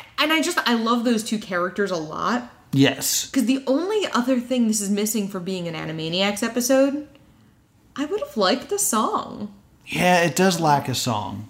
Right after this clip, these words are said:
Speaker 1: And, like, to me, the music is such a quintessential part of Animaniacs.
Speaker 2: And Star Wars.
Speaker 1: Yeah, true.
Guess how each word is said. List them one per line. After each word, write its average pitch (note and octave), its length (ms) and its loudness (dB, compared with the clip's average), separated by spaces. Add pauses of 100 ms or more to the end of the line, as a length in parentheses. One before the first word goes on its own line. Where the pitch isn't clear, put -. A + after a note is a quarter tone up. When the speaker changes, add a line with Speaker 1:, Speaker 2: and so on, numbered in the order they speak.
Speaker 1:
And, A#3+ 200 4
like, G#3+ 460 2
to C#4+ 100 0
me, D4 100 2
the C4 80 0
music A#3 380 0
is G#3 140 -2
such - 340 0
a G#3+ 40 0
quintessential F#3 520 -4
part F3 180 -4
of E3+ 60 -8
Animaniacs. E3+ 960 -4 (260)
Speaker 2:
And B2+ 180 2
Star - 300 -2
Wars. B2+ 500 -4 (760)
Speaker 1:
Yeah, A3 360 0
true. F3+ 340 -2